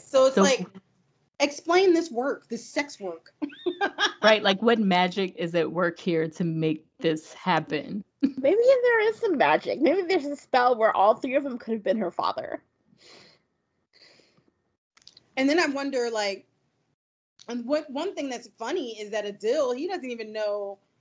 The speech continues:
Speaker 1: like, he's just as confused as I <laughs> am as a viewer. Like, he's like, "Wait, what, what, what are you saying?" <laughs> And I was just like, "Yeah, Adil, like, get to the, get to the, you know, the nitty gritty, not the nitty gritty, <laughs> not,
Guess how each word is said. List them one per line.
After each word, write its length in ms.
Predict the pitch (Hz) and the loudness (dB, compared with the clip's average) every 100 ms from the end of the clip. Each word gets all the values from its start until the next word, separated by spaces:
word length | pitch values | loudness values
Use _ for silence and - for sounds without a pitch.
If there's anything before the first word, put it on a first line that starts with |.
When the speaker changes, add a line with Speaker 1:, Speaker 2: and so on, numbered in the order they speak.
| _ - | _ -6
Speaker 1:
like, 140 | 247 | -4
he's 280 | 233 339 381 | 2 4 2
just 140 | 330 | -4
as 120 | 294 - | -12 -8
confused 540 | 269 269 269 294 247 | -8 -4 -2 -2 -4
as 120 | 254 | -2
I 160 | 240 247 - | 0 0 -4
<laughs> 40 | 233 | -6
am 180 | 339 320 | -4 0
as 140 | 370 302 | 2 4
a 100 | - | 6
viewer. 440 | 311 359 359 247 | 6 6 -2 -2
Like, 240 | 240 226 226 - - - | -4 -6 -8 -18 -16 -6
he's 180 | 381 | -4
like, 160 | 359 302 | -4 -6
"Wait, 140 | 494 392 | -8 -6
what, 180 | 539 622 508 | -6 -6 -6
what, 220 | 523 679 740 | -2 -2 -2
what 100 | 571 | -6
are 40 | |
you 80 | 622 640 | -6 -4
saying?" 280 | 659 640 740 _ _ - | 0 0 -2 _ _ -4
<laughs> 0 | |
And 100 | 339 370 349 262 | -4 -2 -6 -2
I 40 | |
was 100 | 349 | -2
just 160 | 403 285 | -2 -4
like, 140 | 392 320 | -6 -2
"Yeah, 320 | 571 523 359 | 0 0 -4
Adil, 360 | 330 392 403 349 | -6 -8 -6 -4
like, 200 | 349 294 | -6 -6
get 140 | 466 - | -10 -12
to 80 | - | -16
the, 80 | 403 302 240 | -16 -18 -10
get 140 | 440 480 | -10 -8
to 60 | |
the, 840 | 381 311 254 _ _ _ _ _ 381 | -8 -10 -14 _ _ _ _ _ -2
you 60 | 359 | 0
know, 180 | 311 | 0
the 140 | 277 233 | -4 -10
nitty 460 | 220 285 330 349 | -10 -6 -4 -4
gritty, 220 | 254 339 320 | -8 -6 -2
not 240 | 392 359 | -2 -4
the 80 | 254 | -8
nitty 280 | 240 226 180 | -8 -8 -8
gritty, 320 | 202 175 190 | -8 -8 -8
<laughs> 0 | |
not, 320 | - - | -10 -8